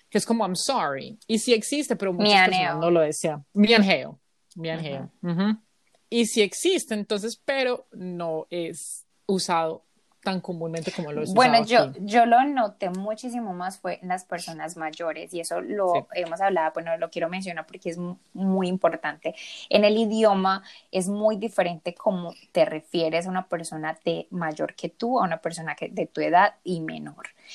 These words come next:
Speaker 2: Entonces, este, este cambio incluso es en, en la forma como tú conjugas los verbos. O sea, todo cambia. Eh, cuando yo estaba hablando corea-, a-, aprendiendo a hablar coreano fue las cosas más difíciles porque tienes que tener casi que dos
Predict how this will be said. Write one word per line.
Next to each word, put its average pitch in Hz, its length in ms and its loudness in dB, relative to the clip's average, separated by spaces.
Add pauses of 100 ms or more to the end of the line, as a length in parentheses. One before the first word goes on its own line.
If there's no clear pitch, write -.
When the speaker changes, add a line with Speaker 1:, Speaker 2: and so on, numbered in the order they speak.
(120)
Speaker 2:
Entonces, 160 540 2
este, 214 720 2
este 190 500 -4
cambio 180 640 -2
incluso 156 500 -6
es 156 180 -10
en, 170 260 -6
en 160 280 -6
la 143 80 -6
forma 151 240 -4
como 165 300 -2
tú 156 200 -6
conjugas 160 520 0
los 151 300 -4
verbos. 190 540 0 (300)
O - 40 -14
sea, 165 140 2
todo 175 460 2
cambia. 165 560 -8 (440)
Eh, 170 220 -6
cuando 165 240 -6
yo 151 60 -10
estaba 156 180 -4
hablando 190 300 -2
corea-, 160 400 -6
a-, 160 240 -8
aprendiendo 160 500 -6
a 160 40 0
hablar 175 200 -4
coreano 165 480 -4
fue 147 240 -6
las 147 180 -4
cosas 139 300 -12
más 156 140 -16
difíciles 202 520 -2
porque - 240 -10
tienes 151 360 -4
que 160 100 0
tener 165 300 -4
casi - 240 -2
que 175 140 -8
dos 160 440 0